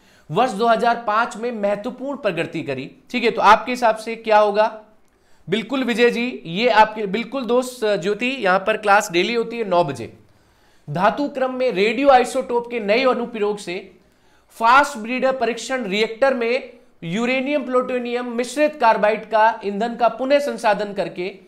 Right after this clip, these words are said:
गुरु जल के उत्पादन के लिए नई प्रौद्योगिकी या उच्च स्तरीय न्यूक्लियर अपशिष्ट प्रबंधन के लिए नई प्रौद्योगिकी, आपके हिसाब से इन सभी के अंदर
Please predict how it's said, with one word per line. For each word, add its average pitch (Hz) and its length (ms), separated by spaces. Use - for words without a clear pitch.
गुरु 262 420
जल 254 200
के 254 160
उत्पादन 240 560
के 220 140
लिए 208 240
नई 208 260
प्रौद्योगिकी 202 800
या 202 280
उच्च 285 240
स्तरीय 233 560
न्यूक्लियर 220 760
अपशिष्ट - 580
प्रबंधन 226 720
के 208 140
लिए 196 260
नई 208 240
प्रौद्योगिकी, 135 720
आपके 277 380
हिसाब 269 320
से - 480
इन 254 160
सभी 254 320
के 233 120
अंदर 190 480